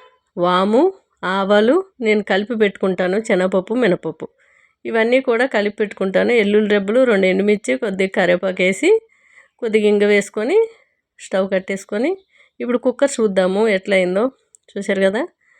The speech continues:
రెండు విజిల్ వస్తే సరిపోతుందండి. మెత్తగా అయిపోతుంది. మనకి రోట్లో పచ్చడి ఎలా ఉంటుందో అలానే ఉంటుందండి. నేను వాటర్ అయితే అస్సలు వేసుకోలేదు, మీరు చూశారు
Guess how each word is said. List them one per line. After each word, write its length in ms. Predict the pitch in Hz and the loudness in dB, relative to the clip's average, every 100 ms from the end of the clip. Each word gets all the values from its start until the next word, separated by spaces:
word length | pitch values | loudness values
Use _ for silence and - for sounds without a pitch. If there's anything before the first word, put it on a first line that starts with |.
| _ _ _ - | _ _ _ -4
రెండు 180 | 220 247 | 0 2
విజిల్ 200 | 240 240 233 | 2 2 2
వస్తే 140 | 233 233 | 2 2
సరిపోతుందండి. 680 | 196 208 202 196 190 196 208 190 | 2 -2 -4 -4 -2 -2 0 0
మెత్తగా 420 | 180 _ 240 254 | -2 _ -2 2
అయిపోతుంది. 500 | 240 220 220 208 202 196 | 2 2 0 0 -2 0
మనకి 200 | 196 196 196 | -2 0 2
రోట్లో 320 | 208 233 262 254 | 2 2 2 0
పచ్చడి 260 | 220 226 220 214 | 0 0 2 4
ఎలా 120 | 208 208 | 2 0
ఉంటుందో 300 | 214 220 269 220 | -2 -2 -2 0
అలానే 360 | 196 220 262 277 240 | 2 4 4 4 2
ఉంటుందండి. 480 | 208 190 185 185 269 - _ _ _ _ _ _ | 0 0 0 2 0 -2 _ _ _ _ _ _
నేను 180 | 208 214 202 | 0 2 4
వాటర్ 280 | 202 220 240 | 2 2 2
అయితే 140 | 233 233 | 2 2
అస్సలు 240 | 208 220 220 | 0 2 2
వేసుకోలేదు, 420 | 220 - 196 185 | 2 -2 -4 -2
మీరు 120 | 185 180 | -4 -2
చూశారు 340 | 190 185 202 | -4 -2 -2